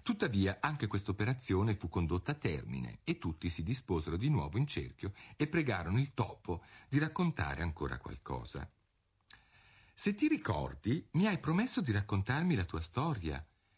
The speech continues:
disse Alice. "E perché ho di tanto i, i, i G e i C?", aggiunse in un soffio, quasi temendo di offenderlo di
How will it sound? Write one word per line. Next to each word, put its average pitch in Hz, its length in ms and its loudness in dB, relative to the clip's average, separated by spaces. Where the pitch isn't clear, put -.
disse 87 380 -2
Alice. 78 540 -2
"E 143 140 0
perché 165 520 2
ho 151 120 2
di 147 140 0
tanto 160 320 0
i, 127 160 4
i, 131 400 2
i 190 220 4
G 190 260 4
e 208 100 4
i 196 140 2
C?", - 320 -2
aggiunse 104 420 0
in 87 80 2
un 87 80 2
soffio, 82 380 -4
quasi 95 260 -2
temendo 92 360 2
di 82 120 0
offenderlo 87 460 0
di 82 260 -8